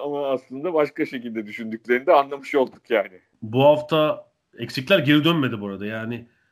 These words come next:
Speaker 1: Evet.
Speaker 2: e, Leicester hala savunmanın göbeğinde Ndidi oynatıyor. Çünkü John Evans'ın
Speaker 1: Evet.
Speaker 2: üç
Speaker 1: Evet.
Speaker 2: maçlık cezasının hala bir maçı var.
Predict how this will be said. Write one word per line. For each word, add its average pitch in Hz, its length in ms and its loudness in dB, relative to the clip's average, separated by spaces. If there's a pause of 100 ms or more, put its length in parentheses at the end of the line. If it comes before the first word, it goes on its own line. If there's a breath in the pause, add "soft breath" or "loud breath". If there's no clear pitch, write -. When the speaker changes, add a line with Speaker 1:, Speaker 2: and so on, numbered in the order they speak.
(240)
Speaker 1:
Evet. 117 280 0
Speaker 2:
e, 113 40 -16
Leicester 131 340 0
hala 151 580 4
savunmanın 139 460 -4
göbeğinde 131 680 0
Ndidi 127 400 2
oynatıyor. 175 400 2
Çünkü 131 260 -4
John 135 160 2
Evans'ın 131 420 0
Speaker 1:
Evet. - 680 -8
Speaker 2:
üç - 20 -8
Speaker 1:
Evet. - 100 -10
Speaker 2:
maçlık 139 360 -2
cezasının 139 600 2
hala 156 340 6
bir 135 60 2
maçı 120 340 -4
var. 202 260 -6